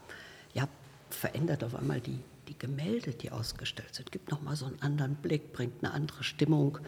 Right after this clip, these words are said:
Es sind häufig so eher kleinere Dinge, aber die einen doch faszinieren und man sagt, „Boah, ganz anderes Erlebnis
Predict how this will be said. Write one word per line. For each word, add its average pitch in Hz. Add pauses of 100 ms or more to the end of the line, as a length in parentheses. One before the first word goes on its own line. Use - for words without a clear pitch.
(520)
Es -
sind 120 (300)
häufig -
so -
eher - (140)
kleinere 196
Dinge, 110
aber 123
die -
einen 156
doch - (140)
faszinieren 156
und 151
man 135
sagt, -
„Boah, - (260)
ganz -
anderes -
Erlebnis -